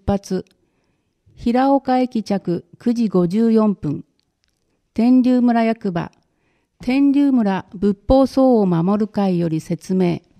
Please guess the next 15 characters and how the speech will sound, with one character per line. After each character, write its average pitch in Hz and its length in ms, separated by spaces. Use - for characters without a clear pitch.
慈 196 240
恵 285 220
院 262 220
の 180 120
境 202 260
内 196 240
で 151 180
観 180 260
察、 - 440
モ 180 160
ニ 220 160
タ 233 220
ー 226 60
見 220 280
学。 202 360